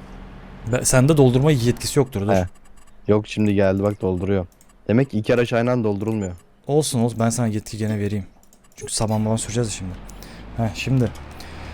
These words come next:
Speaker 1: Şimdi ben takayım benim sabanı, Rus sabanını. Sen de senin şu kırmızı Gregory Besser'ını tak. Bak tam senlik saban ha. Tam, tam senin traktöre kanka.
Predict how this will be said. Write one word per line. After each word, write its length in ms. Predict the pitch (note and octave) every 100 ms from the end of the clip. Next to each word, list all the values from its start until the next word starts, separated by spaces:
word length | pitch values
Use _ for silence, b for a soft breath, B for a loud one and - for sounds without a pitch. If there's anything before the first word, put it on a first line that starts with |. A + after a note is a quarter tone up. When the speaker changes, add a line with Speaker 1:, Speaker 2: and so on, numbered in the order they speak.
| B B B - - - -
Speaker 1:
Şimdi 260 | - D3+
ben 120 | C#3+ E3
takayım 340 | D3+ - F3
benim 180 | E3 D#3
sabanı, 460 | - D3 C3 C3+
Rus 120 | C#3+ C#3+
sabanını. 360 | C#3+ B2+ D3
Sen 200 | D#3+ D3
de 40 | D#3
senin 220 | C#3+ D3+
şu 200 | D3+ C3+
kırmızı 340 | C3+ C3 C#3
Gregory 460 | C3 B2+ C3 C#3 B2+
Besser'ını 360 | C3+ - B2+
tak. 160 | B2+ D#3 - - - - - - - - - - - - - -
Bak 160 | A2
tam 160 | F3+ F#3
senlik 280 | E3+ D#3 -
saban 260 | B2+ A2+
ha. 180 | B2 G#2+
Tam, 200 | F3 G#3
tam 240 | - A#3+ G#3
senin 180 | F#3
traktöre 380 | F3+ D#3 D3 D3
kanka. 340 | B2 G#2+ G2